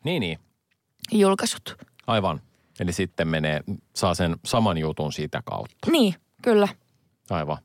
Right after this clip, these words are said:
Speaker 1: Mun täytyy oikein tutustua tuohon TikTokiin uudestaan sitten vielä, koska
Speaker 2: Todellakin. Siis mun iskäkin on ihan koukussa siihen.
Speaker 1: Mitä?
Speaker 2: Joo, mä pelkään, että se rupeaa tekemään sinne jotain videoita, mut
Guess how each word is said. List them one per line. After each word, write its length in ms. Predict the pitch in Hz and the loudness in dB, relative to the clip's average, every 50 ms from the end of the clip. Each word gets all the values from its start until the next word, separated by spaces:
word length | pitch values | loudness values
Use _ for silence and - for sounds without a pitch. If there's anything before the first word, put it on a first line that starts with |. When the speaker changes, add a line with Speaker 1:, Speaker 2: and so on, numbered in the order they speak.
| _ - | _ -4
Speaker 1:
Mun 120 | 120 123 | -2 0
täytyy 300 | 117 104 87 98 90 87 | 0 0 0 0 0 0
oikein 220 | 87 85 87 85 | 0 -2 -2 -2
tutustua 380 | 82 98 87 76 - - - - - | -2 -4 -4 -6 -6 -8 -8 -6 -4
tuohon 180 | 76 73 71 | -4 -4 -2
TikTokiin 480 | - 78 71 - - - - - - 71 | -2 -4 -4 -4 -8 -10 -6 -4 -4 -2
uudestaan 460 | 67 65 69 - - - - - - | -2 -2 -4 -6 -8 -6 -8 -8 -8
sitten 260 | - - _ - - - | -8 -12 _ -16 -10 -8
vielä, 160 | - 67 - | -8 -8 -8
koska 300 | - - - - - - - _ _ _ _ _ _ _ _ - - _ - _ | -8 -12 -12 -12 -12 -14 -14 _ _ _ _ _ _ _ _ -20 -20 _ -14 _
Speaker 2:
Todellakin. 680 | - 240 277 294 294 240 220 220 220 214 - 190 185 170 | 2 4 4 6 6 6 6 4 4 2 2 0 0 2
Siis 240 | - 254 240 - - - - | 2 2 2 2 -2 -4 -2
mun 220 | 170 247 302 320 359 | 2 2 4 6 4
iskäkin 400 | 392 403 - - 226 - 190 170 | 4 4 4 2 2 4 6 6
on 60 | 175 | 6
ihan 160 | 175 180 170 | 6 4 4
koukussa 440 | - 170 170 160 156 170 - - - | 6 4 4 4 2 0 -2 -2 -2
siihen. 360 | - 151 156 156 180 - 170 - _ _ _ _ _ - | 0 0 2 2 2 0 0 -2 _ _ _ _ _ -8
Speaker 1:
Mitä? 260 | 113 101 - 151 143 - - _ _ - | -6 -2 -2 -2 -2 -2 -6 _ _ 2
Speaker 2:
Joo, 180 | 220 226 226 233 | 4 6 6 8
mä 100 | 240 233 | 6 6
pelkään, 280 | 240 233 226 220 220 | 6 4 6 6 4
että 80 | 208 - | 4 4
se 60 | 214 | 4
rupeaa 220 | 202 190 190 175 175 | 4 6 4 4 4
tekemään 220 | 185 165 180 180 | 6 4 4 4
sinne 180 | 185 165 180 185 | 4 2 2 4
jotain 200 | 180 180 180 170 | 4 4 4 4
videoita, 380 | 185 175 180 180 185 175 185 | 4 4 4 4 4 4 4
mut 140 | 190 202 | 2 2